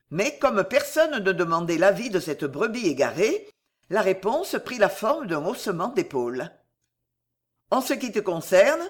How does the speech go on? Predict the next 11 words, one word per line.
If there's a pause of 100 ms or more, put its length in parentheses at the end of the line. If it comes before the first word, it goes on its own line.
(320)
et
en
ce
qui
nous
concerne
aussi, (140)
ta
mère
et
moi,